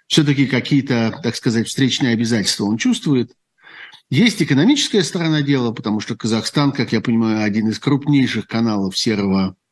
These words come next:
импорта в Россию и, соответственно, один из крупнейших, э, так сказать, э, бенефициаров, если можно так сказать, э, бенефициариев, точнее. Бенефициар — это кое-что другое, это кото-, у которого бенефис.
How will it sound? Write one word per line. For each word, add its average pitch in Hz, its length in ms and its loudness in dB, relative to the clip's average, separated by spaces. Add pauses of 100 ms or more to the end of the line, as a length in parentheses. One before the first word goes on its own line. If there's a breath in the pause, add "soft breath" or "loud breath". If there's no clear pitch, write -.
(540 loud breath)
импорта 185 440 2
в 147 60 0
Россию 143 560 2
и, 117 260 0
соответственно, 117 580 -2
один 117 260 0
из 110 120 -4
крупнейших, 117 880 -2 (640)
э, 107 800 -2
так 101 140 -6
сказать, 107 540 -2
э, 107 340 0
бенефициаров, 95 1200 -2
если 95 240 -2
можно 95 220 -2
так 95 140 -4
сказать, 143 520 -2
э, 107 200 0
бенефициариев, 92 920 -2
точнее. 82 500 -4 (680 loud breath)
Бенефициар — 98 580 -2
это 95 200 -2
кое-что 101 320 0
другое, 98 480 -2
это - 100 -4
кото-, 101 320 0
у - 100 -2
которого 104 380 0
бенефис. 101 680 -4